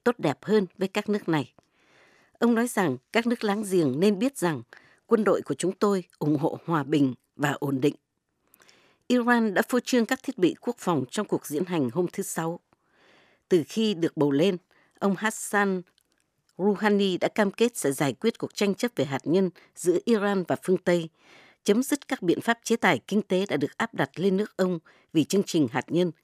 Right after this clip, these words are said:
gây nhiều tranh cãi của Tehran. Các nước Tây phương tố cáo Iran là đang tìm cách chế tạo vũ khí hạt nhân.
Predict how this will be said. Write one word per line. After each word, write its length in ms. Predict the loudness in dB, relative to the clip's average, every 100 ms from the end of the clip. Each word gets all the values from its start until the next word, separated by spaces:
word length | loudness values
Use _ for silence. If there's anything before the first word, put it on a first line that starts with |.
| _
gây 160 | 2 4
nhiều 280 | 4 2 0
tranh 160 | -4 -4
cãi 260 | -2 -4
của 160 | -4 -6
Tehran. 600 | -2 0 2 0 -2 -4 -12 _ _ _ _ _ _ _ _ -4
Các 140 | 0
nước 180 | 0 2
Tây 140 | 0 2
phương 220 | 2 2
tố 140 | 0 0
cáo 260 | 4 4 4
Iran 400 | 2 2 0 -4 -10 -2
là 140 | 0
đang 200 | 2 -2
tìm 260 | 0 0 0
cách 180 | -4 -4
chế 120 | -4
tạo 220 | 0 -2 -2
vũ 120 | -10
khí 240 | -8 -8 -8
hạt 160 | -8 -2
nhân. 220 | 0 0